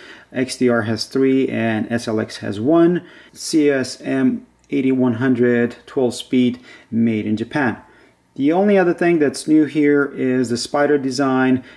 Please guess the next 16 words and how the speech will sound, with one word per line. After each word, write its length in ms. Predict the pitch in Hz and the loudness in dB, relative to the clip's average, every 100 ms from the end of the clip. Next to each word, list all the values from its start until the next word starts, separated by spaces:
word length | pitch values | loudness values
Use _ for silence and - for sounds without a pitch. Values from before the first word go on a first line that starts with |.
| - | -20
This 480 | - 107 135 131 123 | -10 -2 0 0 -2
is 120 | 123 | -6
called 360 | - 131 123 120 | -4 0 2 2
the 80 | 107 | 0
beam 260 | 98 147 | 0 0
spider, 720 | 151 - 156 147 147 147 147 123 | 0 -2 0 2 2 4 2 0
which 240 | 131 127 | -4 -6
is 140 | 113 | -10
hollow 420 | - - 147 147 139 | -10 -2 2 2 2
in 80 | |
the 80 | 135 | 2
middle, 400 | 127 127 120 117 | 2 2 2 0
and 160 | 120 120 | 0 0
it 60 | |
makes 260 | 117 120 - | 2 0 -2
room 400 | 120 123 123 123 | -2 0 0 -4